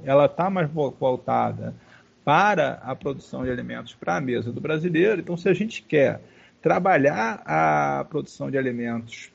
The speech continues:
para atender a nossa segurança e soberania alimentar, a gente tem que ter uma estratégia de desenvolvimento voltada para a, a agricultura familiar. E para a gente fazer essa transformação no campo, para priorizar a agricultura familiar, a reforma agrária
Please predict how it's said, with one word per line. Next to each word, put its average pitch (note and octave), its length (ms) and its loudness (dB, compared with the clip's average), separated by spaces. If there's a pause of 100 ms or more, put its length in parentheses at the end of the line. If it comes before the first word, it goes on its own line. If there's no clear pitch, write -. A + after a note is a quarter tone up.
para G3+ 400 2
atender C#3 600 -4
a B2+ 80 0
nossa C3+ 260 -8
segurança D3+ 560 -4
e D3+ 40 -2
soberania B2 520 -2
alimentar, D#3 580 0
a G#3 60 2
gente G#3+ 240 -6
tem G#3 280 0
que C4+ 160 -2
ter D#3+ 300 2
uma F3 160 -2
estratégia B2 540 0
de C3+ 80 -10
desenvolvimento F3 880 -2 (420)
voltada F3 920 2 (340)
para F#3 540 2
a, F3+ 760 -6
a D#3 60 2
agricultura D#3+ 480 -2
familiar. G#3 640 -2
E G#3 80 -4
para B3+ 440 2
a F#3+ 40 4
gente F#3 200 -6
fazer D#3 220 -2
essa - 140 -6
transformação D3+ 640 -4
no C3+ 100 -6
campo, A#2+ 280 -6
para E3+ 200 4
priorizar D3 440 0
a A#2+ 40 0
agricultura C#3+ 320 -6
familiar, F#3+ 360 0
a G3+ 40 0
reforma G#3 360 -2
agrária F3 420 2